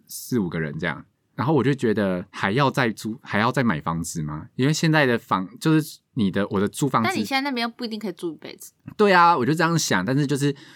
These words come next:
Speaker 1: 租的也蛮便宜的，然后之后又有客厅，
Speaker 2: 嗯。
Speaker 1: 又有厨房。
Speaker 2: 对啊。
Speaker 1: 然后还有其他室友可以使唤。<laughs> 没有啦，就是礼拜
Speaker 2: 那你就买两房一厅啊，两房一厅现在要
Speaker 1: 两房一厅。
Speaker 2: 你比个数给我，我怕，我怕，我怕观众都很聪明，会用你比的数，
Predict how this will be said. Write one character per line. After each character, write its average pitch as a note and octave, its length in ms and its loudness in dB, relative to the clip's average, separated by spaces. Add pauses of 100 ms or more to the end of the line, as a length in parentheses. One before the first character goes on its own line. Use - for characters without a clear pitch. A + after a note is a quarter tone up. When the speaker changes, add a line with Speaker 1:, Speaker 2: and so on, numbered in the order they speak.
(140)
Speaker 1:
租 D3+ 200 -2
的 C#3 140 2
也 G2+ 100 2
蛮 F2 220 -2
便 F#2 300 -2
宜 E2+ 160 0
的， D#2 400 -8
然 G#2 120 0
后 B2 80 2
之 B2 100 0
后 B2 60 4
又 C3+ 160 2
有 F#2+ 180 -2
客 A#2 280 0
厅， G#2+ 240 2
Speaker 2:
嗯。 - 20 4
Speaker 1:
又 A#2+ 140 2
有 E2+ 60 -2
厨 E2+ 340 -6
房。 D#2 440 -2 (140)
Speaker 2:
对 D#3+ 140 -18
啊。 - 240 -16
Speaker 1:
然 G#2+ 100 0
后 - 40 -2
还 B2+ 100 0
有 G2 140 2
其 - 180 -8
他 G2+ 140 0
室 G#2 320 -4
友 E2 120 -2
可 F2+ 140 -4
以 - 20 -2
使 D2 360 -4
唤。 F2 300 -4
<laughs> - 80 -20
没 G#2+ 180 2
有 B2+ 260 4
啦， F#2+ 320 -2 (400)
就 F#3+ 160 6
是 F#3+ 180 6 (260)
礼 A3 100 0
拜 D4+ 140 4
Speaker 2:
那 F4+ 40 6
你 - 60 -2
就 G#4 140 0
买 D#4 140 2
两 A3 200 0
房 G3+ 180 -4
一 C#4+ 80 -2
厅 C4+ 240 -6
啊， A3 60 -2
两 G3+ 120 -2
房 G#3 120 -4
一 - 20 -4
厅 A#3+ 180 -2
现 B3 80 -4
在 A3 80 -4
要 G#3+ 160 -6 (340)
Speaker 1:
两 G2+ 280 0
房 G#2 220 0
一 B2 160 0
厅。 G#2 360 0
Speaker 2:
你 G#2 120 2
比 G#2 160 0
个 G#3 120 -2
数 A#3 200 -8
给 F#3+ 120 -4
我， D#3+ 220 -4
我 F3+ 60 -8
怕， C4 220 -2
我 G3 80 -6
怕， C4+ 200 -2
我 G#3+ 80 -10
怕 C#4 140 -4
观 A3+ 180 -2
众 A#3+ 100 -4
都 A3+ 80 -2
很 F#3+ 120 -2
聪 - 180 -10
明， F3+ 100 -10
会 A3+ 120 -4
用 A3 120 -2
你 B3+ 220 2
比 F#3+ 160 -6
的 F3 140 -2
数， - 180 -10